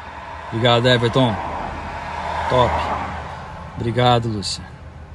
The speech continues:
Como faço para perder gordurinhas nas costas? Perder peso.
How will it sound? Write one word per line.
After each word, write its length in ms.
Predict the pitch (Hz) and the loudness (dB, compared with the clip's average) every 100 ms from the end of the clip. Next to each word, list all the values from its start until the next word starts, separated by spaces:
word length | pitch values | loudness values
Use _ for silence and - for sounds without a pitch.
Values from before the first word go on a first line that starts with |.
| - - - - - - - - - - - - | -16 -16 -14 -14 -14 -16 -14 -14 -16 -16 -16 -2
Como 260 | - 151 | 4 6
faço 380 | 143 - 139 135 | 4 6 6 6
para 160 | - 139 | 2 0
perder 340 | - 123 127 | 2 2 4
gordurinhas 480 | 123 131 123 127 123 | 4 4 4 4 4
nas 200 | 123 117 | 2 0
costas? 380 | 123 120 104 104 | 2 2 0 -4
Perder 340 | 117 113 127 | -2 0 0
peso. 460 | - 110 101 92 | 0 -2 -2 -4